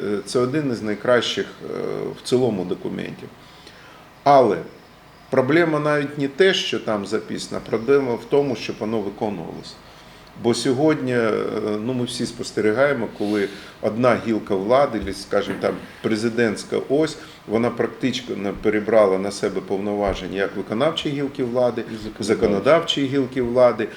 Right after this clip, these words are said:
Speaker 1: І сьогодні ми, е, реально, е, дивимося, що і судова гілка влади в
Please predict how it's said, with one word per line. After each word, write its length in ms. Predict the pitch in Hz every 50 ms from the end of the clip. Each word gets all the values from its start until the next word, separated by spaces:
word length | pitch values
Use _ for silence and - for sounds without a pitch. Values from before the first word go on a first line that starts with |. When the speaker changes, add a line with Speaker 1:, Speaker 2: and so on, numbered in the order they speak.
| - - - - - -
Speaker 1:
І 120 | 123 113 107
сьогодні 500 | - - 123 110 131 143 143 135 131 117
ми, 200 | 113 117 113 113 101 - -
е, 280 | 101 104 101 101 101 95 98
реально, 400 | 107 117 127 131 127 120 117 110
е, 360 | 104 101 95 95 101 101 95 95 95
дивимося, 400 | 120 123 123 117 107 - - -
що 200 | - - - 107
і 60 | 101
судова 440 | - - 120 107 113 113 107 98 90
гілка 320 | 87 98 95 92 - 104
влади 320 | 101 107 123 135 131 110 95
в 280 | - - - - -